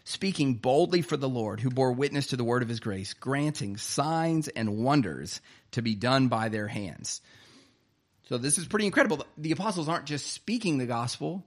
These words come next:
God's also producing miracles through them. So supernatural things are happening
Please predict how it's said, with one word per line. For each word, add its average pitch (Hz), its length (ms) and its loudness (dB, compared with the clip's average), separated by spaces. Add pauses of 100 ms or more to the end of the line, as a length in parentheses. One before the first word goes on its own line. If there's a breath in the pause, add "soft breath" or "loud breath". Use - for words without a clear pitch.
(160)
God's 170 240 6
also 202 240 6
producing 139 680 -2
miracles 117 800 2
through 135 300 -4
them. 110 380 -12 (400 soft breath)
So 139 180 -2
supernatural 190 720 2
things 156 240 2
are 117 140 -2
happening 120 600 0